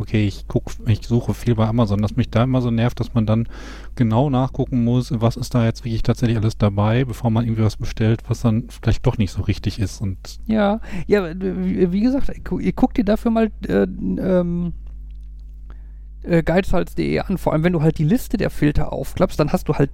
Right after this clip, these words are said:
Speaker 2: wirklich viele, äh, Sachen, ne? Also ich könnte mir jetzt auch nur Monitore anzeigen lassen, die einen Composite-Anschluss haben.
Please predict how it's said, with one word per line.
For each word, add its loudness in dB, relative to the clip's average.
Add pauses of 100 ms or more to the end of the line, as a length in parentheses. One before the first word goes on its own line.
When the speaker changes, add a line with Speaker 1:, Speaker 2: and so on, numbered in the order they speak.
Speaker 2:
wirklich 0
viele, 0 (1300)
äh, 0 (1000)
Sachen, 0
ne? 2
Also 4
ich -4
könnte 0
mir 2
jetzt 0
auch 0
nur 4
Monitore 2
anzeigen 2
lassen, 2
die 2
einen 0
Composite-Anschluss 0
haben. 0